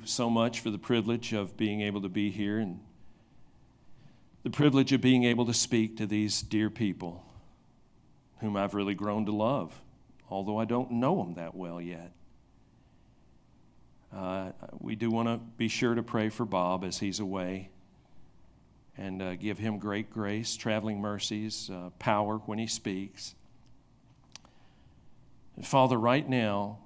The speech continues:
I pray for anyone here who may not know you as Savior. I'd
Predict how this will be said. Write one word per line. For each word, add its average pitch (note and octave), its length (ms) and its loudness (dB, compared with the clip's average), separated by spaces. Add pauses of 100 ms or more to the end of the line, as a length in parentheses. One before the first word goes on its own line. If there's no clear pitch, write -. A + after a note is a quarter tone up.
(680)
I G#2 80 -2
pray A2 320 2
for G#2 640 0
anyone A2+ 360 2
here A#2+ 300 4
who G#2+ 160 0
may G#2 340 2
not G#2 380 2 (480)
know G#2+ 240 0
you G2+ 220 0
as F2+ 80 -2
Savior. A2 500 0
I'd A2 200 0